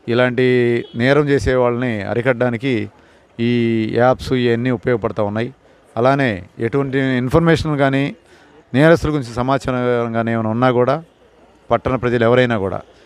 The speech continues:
పోలీస్ స్టేషన్కి హండ్రెడ్ డైల్కి చేయొచ్చు. అలానే మా పోలీస్ స్టేషన్ నెంబర్లు ఉన్నాయి,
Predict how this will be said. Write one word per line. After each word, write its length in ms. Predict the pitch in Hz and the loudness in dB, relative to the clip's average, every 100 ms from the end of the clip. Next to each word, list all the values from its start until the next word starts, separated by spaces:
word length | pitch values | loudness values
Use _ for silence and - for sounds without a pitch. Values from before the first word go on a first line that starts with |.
| - - _ | -20 -20 _
పోలీస్ 200 | 139 147 | 2 2
స్టేషన్కి 640 | - 131 127 127 151 107 107 - - - | 0 -2 -2 -2 0 -2 -4 -14 -12 -2
హండ్రెడ్ 240 | 127 156 | 2 4
డైల్కి 360 | 156 156 135 139 | 4 2 0 -2
చేయొచ్చు. 400 | 139 135 175 214 - - - - | -2 -2 -6 -6 -10 -20 -18 0
అలానే 360 | 120 143 139 120 | 2 4 4 2
మా 160 | 120 | 0
పోలీస్ 300 | 117 147 151 | 2 2 2
స్టేషన్ 220 | 135 127 | 0 -2
నెంబర్లు 340 | 123 123 127 123 | 0 0 0 0
ఉన్నాయి, 280 | 120 127 | -2 -4